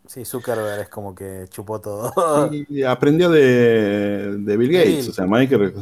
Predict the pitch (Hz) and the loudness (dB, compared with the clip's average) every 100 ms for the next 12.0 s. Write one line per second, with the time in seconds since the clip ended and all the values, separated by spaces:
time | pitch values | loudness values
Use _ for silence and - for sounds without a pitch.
0 | - 110 131 120 95 82 78 80 73 - | -6 -4 -2 -4 -6 -6 -8 -10 -12 -12
1 | 80 80 90 147 117 80 73 92 - 123 | -10 -8 0 2 2 0 -6 -10 -2 0
2 | 120 127 110 87 82 - 87 120 107 98 | -2 -6 -12 -8 -8 -6 0 2 4 2
3 | 156 170 92 98 92 117 117 95 98 - | 2 4 2 2 2 4 4 2 0 -2
4 | 123 - - - 123 107 - - - - | -6 -8 -18 -16 -16 -18 -20 -20 -20 -6
5 | 98 98 - - 101 98 - 104 98 101 | -2 -2 -6 -8 -4 -2 -2 -2 0 0
6 | 135 143 135 127 90 87 85 - - 208 | 0 0 0 -2 -2 -4 -6 -2 4 6
7 | 165 120 - - _ _ - 135 143 123 | 6 4 -2 -10 _ _ 0 4 6 6
8 | 110 101 95 87 85 82 _ _ _ _ | 6 4 2 0 -4 -8 _ _ _ _
9 | - - _ - 139 123 107 - 131 135 | -16 -16 _ 2 6 6 4 4 4 4
10 | 123 - 92 78 - _ _ _ _ _ | 2 -2 -2 -2 -6 _ _ _ _ _
11 | _ _ - 87 90 104 98 90 98 | _ _ -14 -10 -4 0 2 4 4